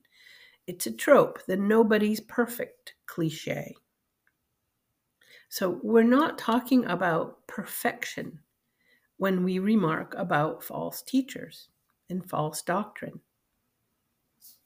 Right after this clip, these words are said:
Charles Spurgeon had said that discernment isn't distinguishing between right and wrong, but right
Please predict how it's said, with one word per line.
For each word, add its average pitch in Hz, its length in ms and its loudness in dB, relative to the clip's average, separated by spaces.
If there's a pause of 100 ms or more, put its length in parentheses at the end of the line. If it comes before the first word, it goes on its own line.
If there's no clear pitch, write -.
(720)
Charles 277 300 2
Spurgeon 196 480 6
had 180 200 -2
said - 280 0
that - 180 0
discernment 233 560 4
isn't 202 400 2
distinguishing 196 720 0
between 180 380 -4
right 170 280 2
and 160 160 0
wrong, 185 400 4
but 165 180 0
right 196 440 -2